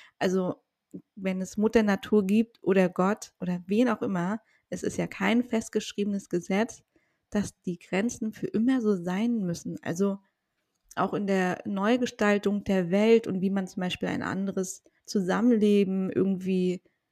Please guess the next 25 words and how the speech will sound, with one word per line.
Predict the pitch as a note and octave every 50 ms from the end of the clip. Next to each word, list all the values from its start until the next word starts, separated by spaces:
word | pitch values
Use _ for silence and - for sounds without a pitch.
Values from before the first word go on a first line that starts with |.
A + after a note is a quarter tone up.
| _ _ -
kreieren | - G3+ F3 - F3+ F#3 F#3 F3
könnte, | - - G3 F#3+ G3+ G3 - E3 E3+ G3 B3 C4 - _ _ _ _ _ _ _ _ _ _ _ _ _ _ _ _ _ _ -
muss | G#3 G#3+ G#3+ -
es | A3 - -
ja | G3+ G3+ F#3+
nicht | G3 G#3 A#3+ - - -
an | G3 G3+
diesen | F#3+ G3+ F#3+ G3 F#3 D#3+
Grenzen | - G3 F#3 F#3+ A3 B3+ C4+ C4+ - - G#3+ G#3 G3+ - - -
ab-, | - F3 - - _ _ -
äh, | - G3 F#3+ F3+ F3+ F3 - -
abhängig | - F3 - - - F#3 F3 F3 F3+ F#3 - - _ _ -
sein. | F#3 F#3 F#3+ F3+ F3 E3+ F3 F3+ F#3 F#3+ G3+ _ _ _ _ _ _ -
Also | - G3+ F#3+ G3+
ich | - -
finde, | - B3 B3+ B3+ B3
man | A#3+ A3 G#3+ G#3+ G3
hat | G#3+ A3 A3 - -
ja, | A#3+ A#3+ A#3+ A#3+ A#3+ B3 C4 C4 - _ _ _ _ _ _ -
also | - G#3 F#3+ F#3
Geschichte | F#3+ G3+ - - B3 A#3+ - - -
ist | - -
Geschichte | - F3+ - - C4 C#4 C#4 - C#4 G#3+
und | G3 F3+ -
ja, | G3 F#3 F#3 F#3+ G#3 A#3 B3 A#3+